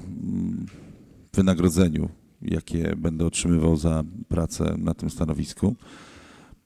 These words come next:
Zaskoczony jestem faktem, mm, pewnych, e, głosowań, mm, skoro nie było dyskusji. Także nie wiem, jakie były odczucia osób, e,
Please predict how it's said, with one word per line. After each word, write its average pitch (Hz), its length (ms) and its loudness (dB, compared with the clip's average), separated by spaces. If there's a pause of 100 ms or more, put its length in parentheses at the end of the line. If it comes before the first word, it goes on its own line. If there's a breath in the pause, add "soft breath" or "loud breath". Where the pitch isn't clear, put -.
(220)
Zaskoczony 107 560 6
jestem 90 240 4
faktem, 92 420 4
mm, 87 840 -2
pewnych, 85 600 -2
e, 87 400 6 (1200 soft breath)
głosowań, 95 880 6
mm, 92 680 -4
skoro 95 320 2
nie 92 140 2
było 85 180 6
dyskusji. 85 640 2
Także 80 680 -2 (220)
nie 90 180 2
wiem, 85 340 2
jakie 85 300 0
były 82 440 4 (640)
odczucia 80 600 -2 (200)
osób, 82 360 -2 (200)
e, 87 260 -4